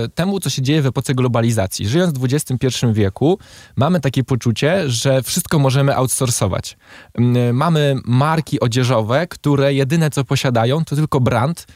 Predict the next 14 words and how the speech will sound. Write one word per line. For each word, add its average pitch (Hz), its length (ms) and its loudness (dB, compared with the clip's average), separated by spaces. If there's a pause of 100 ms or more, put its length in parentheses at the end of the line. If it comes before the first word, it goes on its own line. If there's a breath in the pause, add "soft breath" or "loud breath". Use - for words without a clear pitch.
(120 soft breath)
Nie 135 100 2
zajmują 160 300 2
się 165 160 -2
absolutnie 151 520 0
niczym. 147 500 0 (440 loud breath)
Nie 143 120 2
zajmują 160 380 2
się 160 180 0 (140)
żadnym 151 480 0
elementem 143 540 2
tworzenia 139 400 0
biznesu, 120 840 0
em, 107 400 0 (420)
odzieżowego. 135 680 2